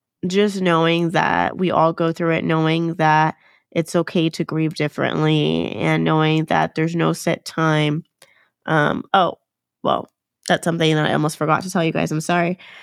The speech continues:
Knowing that there's no set time limit for experiencing grief. Um, <clears throat> I just wanna say something quickly about that. Don't put pressure on yourself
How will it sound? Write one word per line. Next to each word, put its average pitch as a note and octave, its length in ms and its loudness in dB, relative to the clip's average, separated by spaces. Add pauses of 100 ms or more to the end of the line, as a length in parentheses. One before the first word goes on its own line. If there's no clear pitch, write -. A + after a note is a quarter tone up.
(280)
Knowing G3 580 4
that E3+ 240 2
there's E3+ 240 2
no G#3 360 2 (540)
set - 520 -4
time E3 400 2
limit D#3+ 480 -2
for - 260 -2
experiencing D#3 840 -4
grief. - 520 -6 (460)
Um, D3+ 540 -2 (1200)
<clears throat> - 40 -2 (800)
I E3+ 120 4
just F3+ 280 -2
wanna F3+ 200 2
say E3 280 0
something E3 320 -4
quickly D#3+ 320 -4
about G2 360 0
that. - 280 -4 (380)
Don't G3+ 240 2
put E4+ 200 -2
pressure F#3+ 420 0
on E3 160 2
yourself E3+ 600 -2